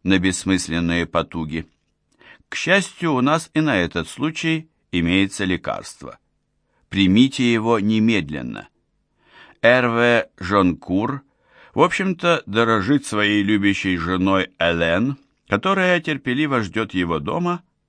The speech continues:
пока он совершает опасные ежегодные путешествия в Японию,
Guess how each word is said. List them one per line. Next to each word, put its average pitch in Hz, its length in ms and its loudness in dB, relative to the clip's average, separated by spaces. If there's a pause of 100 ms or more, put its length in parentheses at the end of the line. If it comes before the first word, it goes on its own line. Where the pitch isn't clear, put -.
(400)
пока 170 300 0
он 208 200 2
совершает 151 840 -4
опасные 147 760 0
ежегодные 98 640 -2
путешествия 98 1000 -2
в 92 60 -4
Японию, 131 880 2